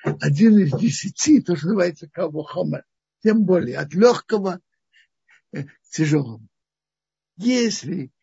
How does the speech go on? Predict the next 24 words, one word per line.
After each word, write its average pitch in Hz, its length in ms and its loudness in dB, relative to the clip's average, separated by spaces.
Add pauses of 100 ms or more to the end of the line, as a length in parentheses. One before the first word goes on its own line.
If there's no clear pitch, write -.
(100)
евреи, 160 680 4 (140)
которые 165 420 -8
так 175 220 -6
заинтересованы 170 880 -4
в 151 40 -8
выходе 190 600 0 (200)
из 196 140 -4
Египта, 202 720 -6 (280)
не 180 100 -10
пос-, 170 340 -12 (200)
не 185 160 -6
слышали 190 480 -6
меня, 202 500 -8 (840)
то 127 100 -12
фараон, 110 760 -12 (800)
который 147 340 -6
в 135 80 -6
этом 147 220 -8
совершенно 175 640 -10
не 226 160 -2
заинтересован, 127 1000 -14 (380)
он 214 180 -2
против 214 480 0
этого, 147 400 -6